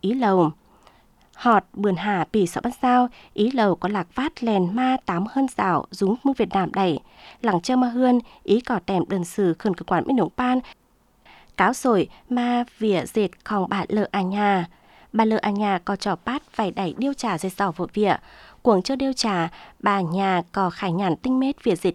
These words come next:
vít khòng chào. Tòa án sấn mương tỉnh Yên Bái, có án sổi, bà lợ à nhà, có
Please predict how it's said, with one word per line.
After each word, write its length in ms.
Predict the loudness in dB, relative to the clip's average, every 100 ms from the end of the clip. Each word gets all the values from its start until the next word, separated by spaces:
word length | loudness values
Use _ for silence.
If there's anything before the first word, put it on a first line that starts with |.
| -2
vít 180 | -6 -2
khòng 160 | -4
chào. 340 | 0 2 2 0 _ -20 -20 -2
Tòa 120 | 4 4
án 160 | 4
sấn 220 | 0 0
mương 120 | 0 0
tỉnh 180 | 0
Yên 120 | 0 0
Bái, 300 | -2 -2 -4 -10 -4
có 420 | 2 4 4 0 -2 -2
án 220 | -2 -2
sổi, 380 | 0 2 2 -2 -10 -18 0
bà 380 | 2 2 0 0
lợ 200 | 0 0
à 120 | 0
nhà, 360 | -2 0 0 -2 -8 -20 _ 2
có 400 | 4 4 2